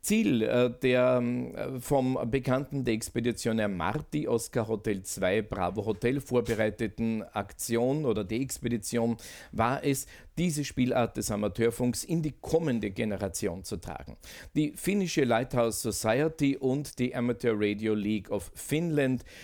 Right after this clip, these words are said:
in Zusammenarbeit mit der Oscar Hotel D X Foundation und der D X University organisierte diese International Youth at Sea, I Y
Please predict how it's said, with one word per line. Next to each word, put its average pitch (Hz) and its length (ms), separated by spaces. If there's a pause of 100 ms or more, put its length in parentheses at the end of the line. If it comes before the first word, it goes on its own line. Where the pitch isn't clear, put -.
(120)
in 131 200
Zusammenarbeit 107 1080
mit 104 340
der 104 180
Oscar 98 440
Hotel 95 500
D 92 140
X - 240
Foundation 110 760 (320)
und 160 380
der 120 140
D 120 120 (120)
X - 260
University 107 880 (300)
organisierte 131 720
diese 113 300
International 123 1080
Youth 127 580
at 117 220
Sea, 175 600 (580)
I 170 300
Y 120 520